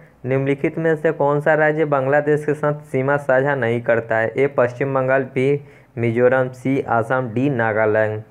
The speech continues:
तो नागालैंड है जो पश्च-, बांग्लादेश के साथ सीमा साझा नहीं करता है। ऑप्शन नंबर डी। बांग्लादेश और भारत दुनिया में पाँचवें सबसे लंबे अंतर्राष्ट्रीय सीमा साझा करते हैं। बांग्लादेश पश्चिम बंगाल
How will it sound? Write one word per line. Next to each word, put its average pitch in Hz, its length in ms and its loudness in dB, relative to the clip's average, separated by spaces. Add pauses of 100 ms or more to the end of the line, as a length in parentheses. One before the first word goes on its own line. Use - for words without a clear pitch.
(400)
तो 127 180 2
नागालैंड 151 680 0
है 151 140 0
जो 151 120 0
पश्च-, 135 540 -2
बांग्लादेश 139 720 0
के 135 140 -2
साथ 147 240 -2
सीमा 131 380 -2
साझा 135 340 2
नहीं 117 280 0
करता 113 320 -2
है। 113 180 2
ऑप्शन 123 260 -2
नंबर 127 280 0
डी। 117 380 -2 (600)
बांग्लादेश 151 640 0
और 156 100 0
भारत 143 500 0 (220)
दुनिया 139 300 0
में 147 160 0
पाँचवें 131 340 0
सबसे 147 300 0
लंबे 135 260 2
अंतर्राष्ट्रीय 135 520 0
सीमा 143 500 -2 (840)
साझा 123 280 2
करते 117 300 0
हैं। 107 80 0
बांग्लादेश 135 580 0
पश्चिम 123 320 0
बंगाल 139 320 2